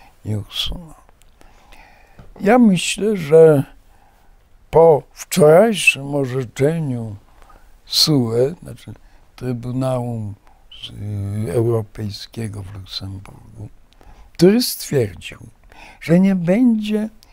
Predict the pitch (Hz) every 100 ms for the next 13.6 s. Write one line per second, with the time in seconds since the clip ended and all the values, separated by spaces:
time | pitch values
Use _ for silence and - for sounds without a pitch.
0 | _ _ - 151 - - 147 131 143 160
1 | 180 185 180 165 151 160 175 156 131 135
2 | 151 156 - - 170 165 - 147 160 -
3 | - - - - 135 139 - 139 180 175
4 | 165 147 - 120 135 143 160 160 - -
5 | 151 165 165 _ - - _ _ - 156
6 | 233 - 151 156 104 127 - 139 127 135
7 | 151 247 277 - _ _ _ _ - -
8 | 151 143 - 143 165 175 180 190 - 147
9 | - - - 233 254 262 262 - 254 214
10 | 208 - 180 156 - - - _ _ -
11 | - - - _ _ _ - - - -
12 | - - 135 151 - 113 113 101 101 -
13 | - 87 92 95 113